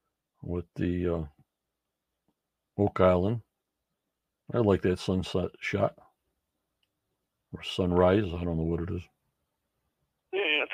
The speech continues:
Speaker 2: gorgeous. Oh, that is gorgeous.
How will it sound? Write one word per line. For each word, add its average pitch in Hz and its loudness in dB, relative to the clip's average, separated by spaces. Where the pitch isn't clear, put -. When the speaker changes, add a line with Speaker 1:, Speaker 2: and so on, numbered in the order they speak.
Speaker 2:
gorgeous. 175 4
Oh, 180 6
that 165 4
is - -4
gorgeous. 151 -4